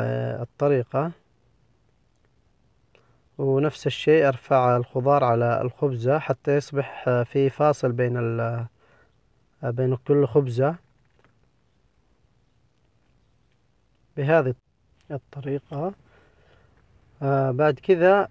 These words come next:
آه، نستمر بهذا الشكل. أنا حطيت ست، آه، حبات خبز تقريبًا.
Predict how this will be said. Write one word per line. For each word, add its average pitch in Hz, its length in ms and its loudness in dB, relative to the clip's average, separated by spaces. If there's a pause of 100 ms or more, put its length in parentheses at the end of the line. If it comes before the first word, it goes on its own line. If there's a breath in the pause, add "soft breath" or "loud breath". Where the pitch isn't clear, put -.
آه، 135 480 0 (1120)
نستمر 185 400 2
بهذا 143 320 4
الشكل. - 380 -2
أنا 147 140 0
حطيت - 380 -2
ست، 143 180 -2 (180)
آه، 120 200 0
حبات 120 420 -4
خبز 147 340 -2
تقريبًا. 123 640 -2